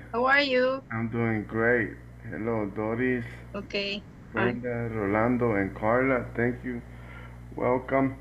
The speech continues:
Speaker 2: I hope you had a great weekend. Did you enjoy? Huh, Telma? Did you enjoy your weekend?
Speaker 1: No, teacher. <laughs>
Speaker 2: <laughs> No?
Speaker 1: Was,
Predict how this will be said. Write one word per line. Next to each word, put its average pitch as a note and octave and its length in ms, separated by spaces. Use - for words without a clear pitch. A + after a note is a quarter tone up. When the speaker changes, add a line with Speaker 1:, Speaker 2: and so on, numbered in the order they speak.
Speaker 2:
I B2+ 60
hope C3+ 160
you D3 100
had C#3+ 140
a B2+ 40
great C#3 300
weekend. D3 720
Did A#2 180
you D#3 120
enjoy? F3+ 480
Huh, C3+ 160
Telma? G3+ 320
Did C#3+ 160
you D3 80
enjoy D3 300
your D3+ 160
weekend? G#3 540
Speaker 1:
No, B3+ 540
teacher. A3+ 480
<laughs> - 80
Speaker 2:
<laughs> D4+ 720
No? B2+ 220
Speaker 1:
Was, - 420